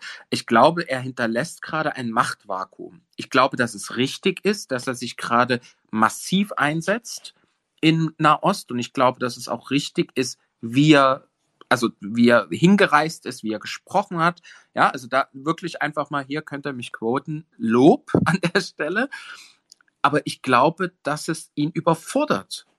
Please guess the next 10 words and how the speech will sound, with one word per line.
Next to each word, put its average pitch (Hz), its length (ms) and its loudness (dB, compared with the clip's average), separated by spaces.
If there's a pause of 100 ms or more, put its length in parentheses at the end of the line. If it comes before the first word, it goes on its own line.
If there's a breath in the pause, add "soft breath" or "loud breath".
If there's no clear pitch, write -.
(160)
ich - 160 -8
glaube, 160 420 2
er - 180 -10
ist - 380 -2
einfach 175 600 -2
in 131 120 -8
dieser 117 280 -2
Rolle 156 600 2
als - 320 -8
Weltpolitiker 175 1120 0